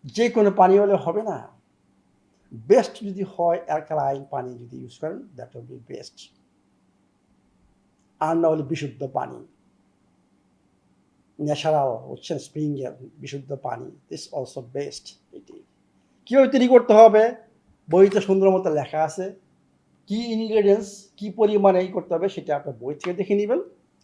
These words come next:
আমি just বলতেছি যে এইটা অত্যন্ত একটা, মানে, ইজি ওয়ে, মানে, এটা তৈরি করা যায়। আপনার এর জন্য কোনো দরকার হবে না, একটা গ্লাস শুধু, আর একটা চামচ, আর nothing else।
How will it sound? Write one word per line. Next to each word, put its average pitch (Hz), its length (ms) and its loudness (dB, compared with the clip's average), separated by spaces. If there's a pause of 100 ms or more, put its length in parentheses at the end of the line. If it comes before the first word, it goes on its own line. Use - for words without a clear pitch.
(280)
আমি 196 300 -2
just 262 200 -2
বলতেছি 226 460 -8 (540)
যে 240 100 -2
এইটা 254 680 -4
অত্যন্ত 285 720 -10
একটা, 190 680 -12 (640)
মানে, 208 400 2 (120)
ইজি 254 560 0
ওয়ে, 180 800 0 (840)
মানে, 185 180 0
এটা 190 140 -2
তৈরি 208 320 -2
করা 185 340 4
যায়। 160 260 -4
আপনার 175 340 -4
এর 175 160 0
জন্য 185 180 -2
কোনো 185 180 -2
দরকার 170 340 -2
হবে 131 120 -8
না, 143 60 -2
একটা 131 160 -10
গ্লাস 160 440 2
শুধু, 147 340 -12 (100)
আর 139 140 -16
একটা - 260 -20
চামচ, 143 400 -8
আর 131 100 -14 (100)
nothing 160 400 -6
else। - 440 -12